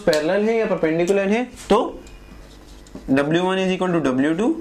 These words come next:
perpendicular है तो यहाँ पर होता है डब्ल्यू वन प्लस डब्ल्यू टू equal to zero। ठीक है, दो lines अगर perpendicular होती हैं, देखो दो parallel lines हैं जिसके दो points हैं ज़ेड वन ज़ेड टू और ज़ेड थ्री ज़ेड फ़ोर,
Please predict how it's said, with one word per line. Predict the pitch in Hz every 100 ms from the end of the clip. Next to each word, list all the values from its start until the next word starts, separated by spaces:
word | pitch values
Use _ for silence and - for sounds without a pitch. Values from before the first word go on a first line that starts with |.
| -
perpendicular | 151 147 151 175 185 185
है | 190 202
तो | 220
यहाँ | 175 160
पर | 175
होता | 175 226
है | 170
डब्ल्यू | 151 156 208
वन | 185 202 233
प्लस | 233 226 185
डब्ल्यू | 165 170 175
टू | 180
equal | 170 - 147 147
to | 202 294 - - - - - - 123
zero। | 156 143 117 - - - - - - - - - - - - - - - - - -
ठीक | 208 190
है, | 175 139
दो | 160
lines | 180 180
अगर | 180 190
perpendicular | 175 160 165 160 165 139
होती | 127 120
हैं, | 110 - -
देखो | 151 151 131 123
दो | 180
parallel | 226 185 190 202
lines | 180 170
हैं | 180 262 -
जिसके | 135 135 175
दो | 165
points | 170 170 190
हैं | 165
ज़ेड | 139 143
वन | 165
ज़ेड | 156 151
टू | 220 269
और | 151
ज़ेड | 139 139 131
थ्री | 208 190
ज़ेड | 135 117
फ़ोर, | -